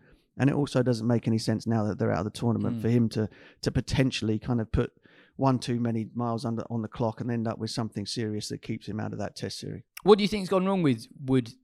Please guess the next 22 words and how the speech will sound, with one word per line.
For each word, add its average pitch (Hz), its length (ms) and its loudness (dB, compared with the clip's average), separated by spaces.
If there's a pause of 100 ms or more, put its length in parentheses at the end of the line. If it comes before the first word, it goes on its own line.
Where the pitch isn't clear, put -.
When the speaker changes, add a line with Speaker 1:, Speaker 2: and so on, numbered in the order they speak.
(140)
Speaker 2:
this 123 320 -2
tournament? 139 420 0
Because 117 540 0
he, 131 280 2
he's 139 160 0
been 147 200 0
really 165 220 4
expensive. 123 520 -4
A 117 40 0
lot 139 140 0
of - 100 -10
players 120 220 -2
have 113 80 -6
underperformed, 113 640 -4
but 139 180 2
Speaker 1:
Mm. 131 160 -4
Speaker 2:
statistically, 123 560 -4
he's, 113 240 -4
he's 113 160 -6
one 123 180 0
of 113 120 -6
them. 120 280 -10